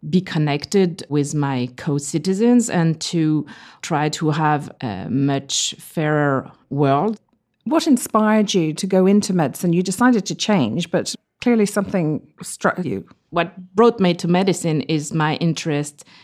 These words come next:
Speaker 1: in people. I'm interested in people's life, their health problems, and that's what brought me first to neurology and then to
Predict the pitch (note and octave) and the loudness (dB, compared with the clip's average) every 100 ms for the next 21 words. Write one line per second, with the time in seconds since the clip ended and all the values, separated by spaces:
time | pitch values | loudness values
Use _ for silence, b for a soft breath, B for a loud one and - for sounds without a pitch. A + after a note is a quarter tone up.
0 | b E3+ D#3+ - E3+ D3 - - _ _ | b -2 -2 -2 -2 -2 -6 -16 _ _
1 | _ E3 E3 A#3 A#3+ A#3 - G3+ F#3 E3+ | _ 0 4 6 4 0 0 2 2 2
2 | F3+ F3+ E3 D#3 F3 F3 G#3 F3 F3+ - | -2 -2 -2 0 2 2 4 0 -2 -12
3 | - b b b b - C#3 C3 A#2+ A#2 | -20 b b b b -10 -4 -2 -2 -6
4 | - - - C#4 - - C#3 A#2+ B2+ G3+ | -10 -10 0 0 0 -4 -2 0 0 -2
5 | - - _ - D3+ F#3 F#3+ - - - | -4 -14 _ -4 0 2 2 -2 -10 -2
6 | E3+ D#3 D3+ G3 A#3 F#3+ D3+ - E3+ F3 | 0 0 2 0 2 2 0 0 -4 -2
7 | F3+ D#3+ C#3+ C3+ C3 A3+ A3 B3 B3+ b | -2 0 2 2 2 2 2 0 0 b
8 | b b b b - F3 D#3+ E3 D#3+ D#3+ | b b b b 2 4 6 4 4 2
9 | D#3 - E3 E3 D#3 | 0 0 2 2 0